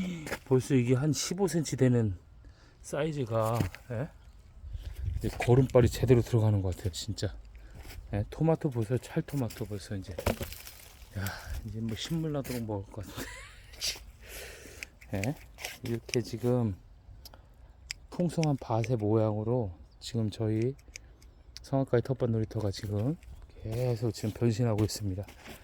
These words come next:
자, 그리고 여기 보리수가 저는 이제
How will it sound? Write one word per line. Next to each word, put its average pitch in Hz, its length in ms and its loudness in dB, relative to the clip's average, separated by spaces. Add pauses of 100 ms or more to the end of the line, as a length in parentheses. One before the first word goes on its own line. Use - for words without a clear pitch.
(380)
자, 95 260 -2
그리고 120 380 0
여기 110 180 0
보리수가 127 1120 0
저는 127 360 -4
이제 113 160 0